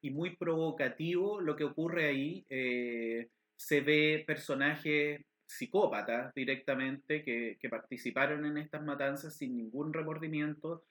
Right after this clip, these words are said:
Se ven a otros que por primera vez el hecho de filmar la película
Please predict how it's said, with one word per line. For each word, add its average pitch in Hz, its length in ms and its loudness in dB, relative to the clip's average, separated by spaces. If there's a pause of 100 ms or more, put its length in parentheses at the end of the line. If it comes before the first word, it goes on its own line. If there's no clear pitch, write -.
(260)
Se 143 160 2
ven 156 160 6
a 143 160 6
otros 185 320 4
que 151 100 -4
por 135 180 -6
primera 147 380 4
vez 170 440 2
el 131 180 -2
hecho 151 300 0
de 147 100 0
filmar 143 380 -2
la 151 120 2
película 160 720 0